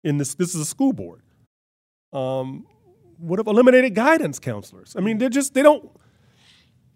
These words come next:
Speaker 1: what are you doing?
Speaker 2: Yeah, yeah.
Speaker 1: You know, it's all about the book bans and, and, and, and, and stopping your children from learning about racism, and you don't care if they learn anything, and you don't care if they,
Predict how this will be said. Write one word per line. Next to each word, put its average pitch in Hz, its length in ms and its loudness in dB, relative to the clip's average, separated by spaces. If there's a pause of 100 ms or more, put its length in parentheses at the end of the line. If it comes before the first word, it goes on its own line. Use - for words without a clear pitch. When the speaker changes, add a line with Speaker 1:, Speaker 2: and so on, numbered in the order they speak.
(360)
Speaker 1:
what 349 120 6
are 392 40 4
you 480 100 0
doing? 302 400 2
Speaker 2:
Yeah, 139 320 -8 (360)
yeah. 147 200 -8
Speaker 1:
You 262 160 -2
know, 254 220 2
it's 240 160 -2
all 247 120 4
about 247 240 2
the 196 60 -2
book 226 240 0
bans 226 540 2
and, 170 300 -4
and, 151 280 -6
and, 147 400 -8
and, 147 260 -8
and 147 220 -6
stopping 202 400 -2
your 196 120 -2
children 202 320 -4
from 185 140 -10
learning 180 280 0
about 175 260 0
racism, 233 800 -8
and 202 200 -6
you 190 80 -4
don't 220 180 -2
care 220 200 -4
if 226 120 -8
they 185 120 -2
learn 131 360 -2
anything, 233 400 -2
and 151 100 0
you 165 60 -2
don't 185 160 -4
care 185 160 -6
if 175 120 -10
they, 143 280 -6